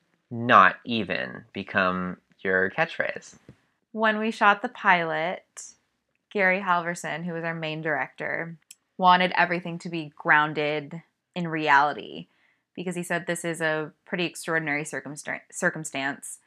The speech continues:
Speaker 2: where a young girl is the vice president of a fashion company. So he felt like in order for the show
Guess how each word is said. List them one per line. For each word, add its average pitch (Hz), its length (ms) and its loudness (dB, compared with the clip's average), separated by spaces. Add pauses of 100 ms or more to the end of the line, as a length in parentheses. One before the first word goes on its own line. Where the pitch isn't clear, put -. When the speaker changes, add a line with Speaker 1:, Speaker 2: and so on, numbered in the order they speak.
(380)
Speaker 2:
where 147 500 -2 (340)
a 175 60 -4
young 160 240 -2
girl 143 360 2
is 147 420 -6 (500)
the 175 140 -2
vice 165 360 6
president 175 540 4
of 143 60 -6
a 151 100 -2
fashion 151 380 4
company. 139 580 -8 (340)
So 160 320 2
he 175 160 -6
felt 160 320 4
like 147 520 0
in 175 140 -6
order 165 220 0
for 170 160 -6
the 156 100 -4
show 147 440 0